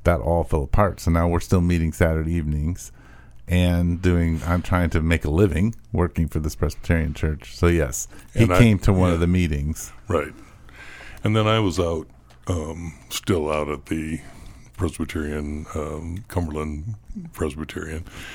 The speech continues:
Speaker 2: uh, Church meeting, just meeting on Saturday nights, which conflicted in, you know, as far as meeting times. But, um,
Speaker 1: So we started rotating back and forth.
Speaker 2: Yeah, I,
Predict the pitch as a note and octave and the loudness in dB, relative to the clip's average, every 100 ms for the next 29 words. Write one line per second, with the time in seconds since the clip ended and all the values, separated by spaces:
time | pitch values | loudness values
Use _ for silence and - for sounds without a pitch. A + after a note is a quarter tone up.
0 | - - - - E2 D2+ - E2+ D#2 - | -18 -18 -14 -6 -4 -4 -4 -2 -4 -6
1 | - F#2+ G2 F#2 D#2 E2 D#2 F2 - F2+ | -6 2 2 2 0 -4 -2 -2 0 0
2 | D#2 D2 D2 E2 D2+ D#2 D2+ D#2 D#2 - | -2 -4 -2 -2 -2 -4 -6 -6 -6 -8
3 | - F2 - - G2 - G2 F2 - D#2 | -4 -4 -6 -8 -6 -4 -2 -2 -2 -4
4 | D#2 E2+ G#2 G2 F2 D#2 E2 - A2 D2+ | -4 -8 -8 -8 -8 -8 -12 -6 -4 -4
5 | C#2+ E2 D2+ - E2 D2+ D2 D#2+ D2+ D#2 | -6 -6 -6 -6 -6 -4 -4 -4 -4 -4
6 | C#2+ D#2+ D#2 D#2 - - - - - - | -6 -8 -8 -8 -10 -14 -20 -18 -20 -20
7 | - - E2+ D#2 D2 D2 - - D#2+ D2+ | -18 -10 -6 -4 -4 -6 -12 -10 -10 4
8 | B2+ C#3 - - C3+ A2 A#2 A2+ G#2 E2+ | 6 8 6 6 8 6 6 6 6 6
9 | E2+ F2+ - D#2 - F#2 - - - D#3 | 4 2 4 2 2 0 0 -4 2 4
10 | G#2 D2+ - B2 | 4 2 2 2